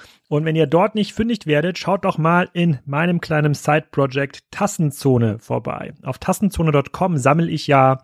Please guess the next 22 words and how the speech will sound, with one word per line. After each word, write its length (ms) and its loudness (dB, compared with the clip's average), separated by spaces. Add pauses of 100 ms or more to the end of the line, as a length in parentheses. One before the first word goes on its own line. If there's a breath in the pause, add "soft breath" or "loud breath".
(340 loud breath)
jede 360 -4
Woche 340 -2
Sprüche, 480 -6
die 160 -6
mir 200 -4
aus 160 -6
dem 340 -4
Einzelhandel 580 -2
zugetragen 720 -2
werden, 260 0
beziehungsweise 580 -2
Sprüche 440 -4
über 360 0
den 280 2 (560 loud breath)
Einzelhandel. 960 0
Da 100 0
sind 160 -4
so 160 -6
exquisite 1200 -2
Tassen 340 -6
dabei 520 0
wie: 300 0